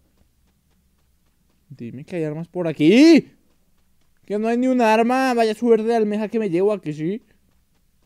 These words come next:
Increíble, chicos. La suerte que puedo llegar a tener, bro. O sea, lo prometo, tengo una suerte de almeja. Que no puedo con ella, bro. <laughs>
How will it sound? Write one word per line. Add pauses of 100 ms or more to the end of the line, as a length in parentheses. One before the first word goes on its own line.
(540)
Increíble,
chicos.
La
suerte
que
puedo
llegar
a
tener,
bro. (260)
O
sea,
lo
prometo,
tengo
una
suerte
de
almeja. (1300)
Que
no
puedo
con
ella,
bro. (300)
<laughs>